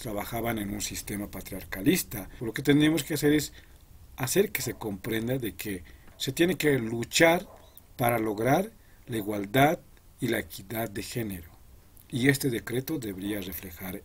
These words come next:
eso, ¿no? Pero no refleja esa situación, sino más bien que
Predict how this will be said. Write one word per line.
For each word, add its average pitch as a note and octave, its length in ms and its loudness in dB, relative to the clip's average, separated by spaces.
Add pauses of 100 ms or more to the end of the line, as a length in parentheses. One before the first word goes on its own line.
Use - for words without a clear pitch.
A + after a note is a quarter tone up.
eso, C3+ 320 -6 (1000)
¿no? G#2 260 -8 (320)
Pero A2+ 220 0
no D#3 140 4
refleja C#3 440 0
esa G#2+ 140 -10
situación, G2+ 640 -2 (320)
sino C3+ 240 0
más C3+ 200 2
bien C#3 300 6 (440)
que A2+ 760 0